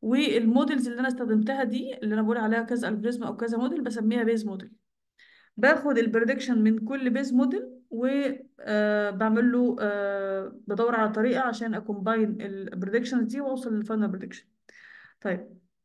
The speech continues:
لو عايزة أتكلم على الباجنج بس، آه، الباجنج ساعات بنسميه bootstrap aggregation.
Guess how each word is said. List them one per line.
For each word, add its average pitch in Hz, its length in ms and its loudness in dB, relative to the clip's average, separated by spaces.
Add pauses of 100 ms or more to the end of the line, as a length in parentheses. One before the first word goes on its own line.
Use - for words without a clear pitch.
(1200)
لو 214 100 2
عايزة 262 160 2
أتكلم 302 280 0
على 247 160 4
الباجنج 247 540 2
بس، - 480 -6 (100)
آه، 220 460 2
الباجنج 277 440 2
ساعات 262 220 0
بنسميه 254 480 0
bootstrap 269 480 -4
aggregation. 240 560 -2